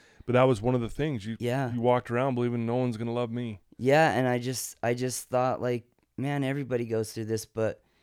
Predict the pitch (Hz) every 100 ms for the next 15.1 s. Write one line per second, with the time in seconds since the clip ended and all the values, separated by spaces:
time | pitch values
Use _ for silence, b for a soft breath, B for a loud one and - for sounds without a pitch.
0 | _ _ _ _ _ _ _ - - -
1 | B B B _ _ _ _ 113 127 -
2 | 113 120 120 120 - 123 143 135 113 113
3 | 104 101 - - B B B - 131 139
4 | 131 110 104 120 131 131 120 107 104 -
5 | 110 101 104 98 - 104 107 - 110 107
6 | 101 101 b b b b 147 151 - 135
7 | 107 120 127 120 107 _ _ _ - 123
8 | 120 123 113 110 - 127 110 123 110 107
9 | 101 - - _ b 110 101 107 107 113
10 | 110 107 95 98 123 120 117 113 113 113
11 | - 101 110 104 110 110 110 101 - b
12 | b b b - 104 123 120 - 123 -
13 | 113 - 113 117 117 110 104 107 120 113
14 | - 107 117 113 120 117 113 113 113 110
15 | 104